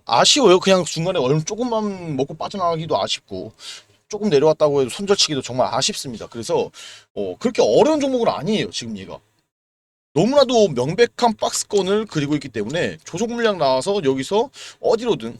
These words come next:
가는데 웬만하면 위로 갈 확률이 상당히 높죠. 왔잖아요. 하반기부터는 거의 비만 치료제가 지금 장을 잡고 있는데 굳이 우리가 뭐 벌써부터 버린다 뭐 이런 생각 할 필요 있을까요? 항상 좀 쉽게 가세요, 쉽게.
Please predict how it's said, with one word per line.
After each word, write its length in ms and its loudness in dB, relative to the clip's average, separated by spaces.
가는데 580 -10
웬만하면 460 -6
위로 180 -6
갈 140 2
확률이 240 -6
상당히 280 -10
높죠. 400 -8
왔잖아요. 500 -2
하반기부터는 640 -4
거의 160 -2
비만 280 -4
치료제가 360 -4
지금 160 -8
장을 280 -8
잡고 260 -10
있는데 400 -6
굳이 320 -8
우리가 280 -4
뭐 260 -2
벌써부터 320 -6
버린다 420 -2
뭐 240 -2
이런 160 -2
생각 220 -2
할 80 -2
필요 180 -4
있을까요? 480 -4
항상 500 -2
좀 240 -10
쉽게 380 -2
가세요, 240 -4
쉽게. 400 -8